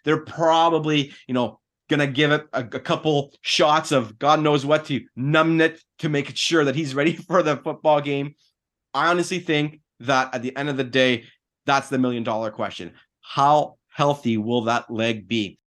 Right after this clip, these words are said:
You know what? It might not matter, 'cause we talked about how Andy Reid was a great coach in the N F L and how that drive with Penny, Penny came down the field, delivered the goods.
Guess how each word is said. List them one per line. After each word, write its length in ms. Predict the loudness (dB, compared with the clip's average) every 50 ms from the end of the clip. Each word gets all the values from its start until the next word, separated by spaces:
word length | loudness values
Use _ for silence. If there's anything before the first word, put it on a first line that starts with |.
| _ _ _ _ _ _ -2
You 100 | 2 4
know 140 | 4 6 6
what? 260 | 6 6 4 2 0
It 100 | 0 0
might 220 | 0 0 0 0 0
not 240 | -2 -2 -2 -2 -2
matter, 340 | 0 0 0 -2 -4 -8 -6 -4
'cause 240 | -4 -4 -4 -6
we 120 | -6 -6 -2
talked 220 | 0 0 2 2
about 240 | 0 0 0 0 0
how 420 | -4 -4 0 2 2 2 2 0 -6 _ -6
Andy 500 | -4 -2 -2 -2 -2 -2 -2 -2 -2 -4
Reid 520 | -4 -2 0 2 2 2 2 0 -2 -6 -8
was 340 | -8 -8 -6 -6 -8 -10 -12 _ -8
a 60 | -8
great 460 | -6 -2 0 2 2 2 0 -2 -8 _
coach 460 | -10 -4 -2 -2 -2 -2 -4 -8 -12 _
in 180 | -4 0 0 2
the 180 | 2 0 -2 -2
N 140 | -2 -2
F 180 | -2 -2 -2 0
L 260 | 0 2 0 0 -4 -8 -20 -14 -8
and 100 | -6 -2
how 200 | 0 0 2 2
that 240 | 2 0 0 -2 -4
drive 480 | -2 0 2 2 2 2 2 0 -4 -6
with 280 | -8 -10 -10 -10 -14 _
Penny, 460 | -6 -4 -2 0 0 -2 -2 -4 -10 _ _ _ _ _ _ _ _ _ _ -4
Penny 200 | -2 0 0 0
came 200 | 2 2 2 2
down 200 | 2 2 2 0
the 60 | -2
field, 480 | -4 -6 -4 -2 0 0 0 -2 -4 _ _ _ _ _
delivered 400 | -6 -4 -2 -2 -2 -2 -2 -4
the 80 | -4 -6
goods. 480 | -4 -2 0 0 0 0 -4 -10 -18